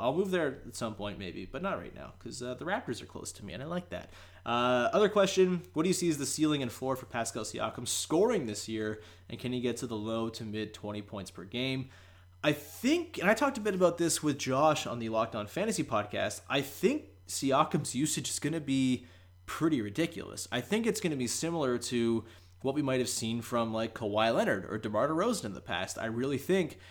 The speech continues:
he's going to have a lot of offensive burden. Will he be as efficient as Kawhi Leonard? Absolutely not with that load. He's just not Kawhi Leonard.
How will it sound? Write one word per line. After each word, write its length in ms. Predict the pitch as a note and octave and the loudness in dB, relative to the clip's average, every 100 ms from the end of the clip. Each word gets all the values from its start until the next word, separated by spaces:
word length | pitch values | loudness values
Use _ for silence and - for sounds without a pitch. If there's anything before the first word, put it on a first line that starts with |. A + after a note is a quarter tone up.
| - - | -20 0
he's 180 | C3+ | 0
going 220 | C3 C3+ B2+ | 4 2 2
to 60 | |
have 180 | A2+ A2+ | 0 0
a 60 | G#2+ | 2
lot 180 | G#2+ | 0
of 60 | G#2+ | 0
offensive 440 | G#2 G#2+ G#2 A2 | -2 -4 -6 -6
burden. 280 | - F3 - - | -4 -6 -6 -8
Will 140 | A#2 C3 | -2 2
he 160 | C3+ | 2
be 260 | C3 C#3 C#3 | 4 4 6
as 300 | B2+ A#2+ A2 | 6 6 0
efficient 520 | G#2+ - G#2+ - E3 | -6 -4 -2 0 0
as 220 | D3 D#3 | 2 0
Kawhi 340 | - D3+ D#3 D#3 | 0 4 6 4
Leonard? 340 | D#3+ F#3+ F#3+ - - | 2 0 -2 -8 -10
Absolutely 520 | - - A#2 C3 D#3 | -8 -6 -4 0 2
not 380 | D#3 G3 - - | 4 4 4 -4
with 140 | G#2+ | -2
that 240 | G#2+ F#2 G#2 | 0 0 0
load. 240 | G2+ F2 | -4 -4
He's 200 | A2 G#2 | -6 -6
just 160 | A#2 A2+ | -6 -2
not 180 | A2 | -4
Kawhi 300 | - B2+ C#3+ | -2 0 2
Leonard. 300 | D#3+ F#3 E2 | 2 -2 -6